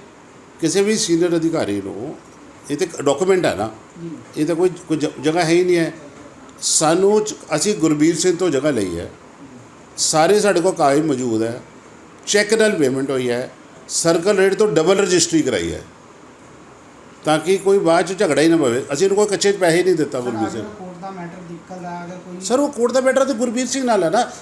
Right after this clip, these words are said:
Speaker 1: ਸਾਨੂੰ ਤਾਂ ਗੁਰਬੀਰ ਸਿੰਘ ਨੇ ਐਫੀਡੇਵਿਟ ਦਿੱਤਾ ਹੈ, ਕਚਹਿਰੀ 'ਚ ਐਫੀਡੇਵਿਟ ਦਿੱਤਾ ਹੈ, ਰਜਿਸਟਰਾਰ 'ਤੇ ਲਿਖਿਆ ਹੈ ਕਿ ਇਹ ਝ-, ਜ਼ਿਆਦਾ ਝਗੜੇ ਤੋਂ ਰਹਿਤ ਹੈ।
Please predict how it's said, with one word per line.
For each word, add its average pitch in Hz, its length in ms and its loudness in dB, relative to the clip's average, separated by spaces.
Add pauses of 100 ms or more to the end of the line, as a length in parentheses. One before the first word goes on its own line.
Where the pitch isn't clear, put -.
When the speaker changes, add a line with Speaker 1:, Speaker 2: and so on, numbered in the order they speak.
Speaker 1:
ਸਾਨੂੰ 185 300 -2
ਤਾਂ 233 80 0
ਗੁਰਬੀਰ 214 320 0
ਸਿੰਘ 226 140 0
ਨੇ 233 60 0
ਐਫੀਡੇਵਿਟ 208 500 2
ਦਿੱਤਾ 135 280 0
ਹੈ, 151 240 2 (200)
ਕਚਹਿਰੀ 208 380 2
'ਚ 208 60 0
ਐਫੀਡੇਵਿਟ 135 440 0
ਦਿੱਤਾ 113 340 -2
ਹੈ, 151 140 -2 (180)
ਰਜਿਸਟਰਾਰ 170 540 2
'ਤੇ 208 140 2
ਲਿਖਿਆ 120 300 0
ਹੈ 139 160 -2 (220)
ਕਿ 190 80 4
ਇਹ 190 60 2
ਝ-, 185 180 -2
ਜ਼ਿਆਦਾ 143 280 4
ਝਗੜੇ 143 300 0
ਤੋਂ 135 140 2
ਰਹਿਤ 107 260 2
ਹੈ। 90 180 -6